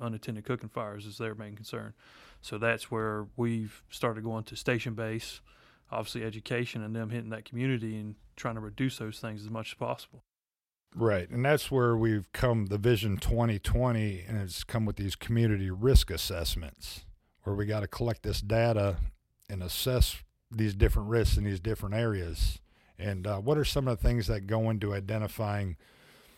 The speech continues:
Speaker 2: a risk within a district other than just the calls?
Speaker 1: It's really if the community reaches out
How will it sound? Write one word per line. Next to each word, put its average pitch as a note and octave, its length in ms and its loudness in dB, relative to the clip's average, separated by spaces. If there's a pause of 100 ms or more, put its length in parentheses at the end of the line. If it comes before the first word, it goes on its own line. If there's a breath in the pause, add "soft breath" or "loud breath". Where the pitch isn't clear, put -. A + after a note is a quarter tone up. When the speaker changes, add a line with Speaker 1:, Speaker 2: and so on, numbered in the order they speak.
(380 soft breath)
Speaker 2:
a G2+ 80 2
risk G#2+ 380 6
within G#2+ 260 2
a G2 60 -2
district F#2 720 -2 (160)
other A2 240 2
than G2+ 220 -2
just F#2 340 -4
the F#2+ 80 0
calls? - 720 -2 (720)
Speaker 1:
It's A#2 280 -2
really B2+ 480 2
if A2 120 -6
the A2 100 -12
community B2 400 0
reaches A2+ 400 -2
out A#2 380 2